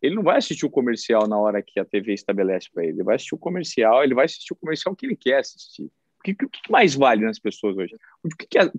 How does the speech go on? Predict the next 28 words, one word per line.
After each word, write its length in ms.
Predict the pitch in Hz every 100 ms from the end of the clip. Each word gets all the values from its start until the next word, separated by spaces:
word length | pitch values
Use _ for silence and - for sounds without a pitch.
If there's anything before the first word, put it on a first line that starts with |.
| -
marcas 680 | - 117 135 135 127 - 98
estão 200 | - 120
atrás? 320 | 107 - 101
A 40 | 165
atenção 440 | - 370 - 330
dos 140 | 320
outros. 300 | 240 208 -
O 340 | _ _ _ _
que 60 | -
nós 100 | 233
estamos 260 | 214 175
fazendo 280 | - 143 135
aqui? 120 | -
Tentando 320 | - 170 180
gerar 200 | 202 214
atenção, 440 | 233 285 294 - 175 _ _ _ -
não 80 |
é 20 | 240
mesmo? 300 | 175 104 101 _ - - - _
E 80 | 170
a 60 |
partir 260 | 208 247 -
do 80 | 330
momento 480 | 269 202 123 - 107
que 240 | - 104
existem 360 | 104 123 - 180
ferramentas 600 | - 175 151 113 101 92
de 240 | 104 101